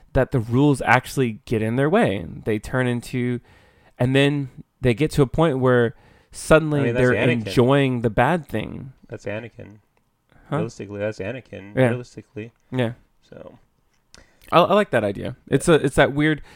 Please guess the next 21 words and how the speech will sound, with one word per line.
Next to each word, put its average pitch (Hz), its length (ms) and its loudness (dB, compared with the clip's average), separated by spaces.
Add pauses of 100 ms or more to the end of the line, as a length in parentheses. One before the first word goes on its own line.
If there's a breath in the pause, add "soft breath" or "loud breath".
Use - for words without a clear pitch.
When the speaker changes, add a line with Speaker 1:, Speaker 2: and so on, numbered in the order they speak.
(100)
Speaker 1:
it's - 120 -10
that 147 140 4
weird 147 200 2
contrast 127 580 -2
where 117 100 -2
you, 113 200 0 (240 soft breath)
you 127 200 2
are 147 200 8
light, 127 380 4 (260 soft breath)
but 113 100 -2
you 113 140 2
have 107 180 -2
delved 120 340 4
so - 680 0
deep 156 320 -4
into 139 180 -8
the 127 120 -2
darkness 127 600 2
in 123 140 -4
order 123 180 0
to, 117 160 -8